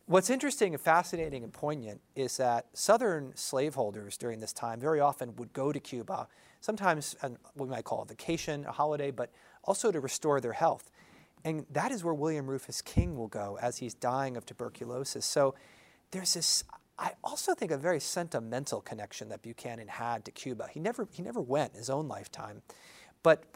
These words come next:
King did. And between that and the political value of expanding territory for slaveholding Southerners to go and make cotton or, or, or sugar plantations,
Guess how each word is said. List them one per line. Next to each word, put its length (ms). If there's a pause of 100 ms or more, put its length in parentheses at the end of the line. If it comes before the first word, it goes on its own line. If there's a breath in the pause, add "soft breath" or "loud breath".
King 280
did. 320 (600 soft breath)
And 380 (220)
between 420
that 360
and 160
the 60
political 440
value 520
of 120
expanding 840 (380 soft breath)
territory 580
for 160
slaveholding 720
Southerners 480
to 100
go 240
and 160 (220)
make 320 (100)
cotton 400
or, 240
or, 280
or 120
sugar 300
plantations, 800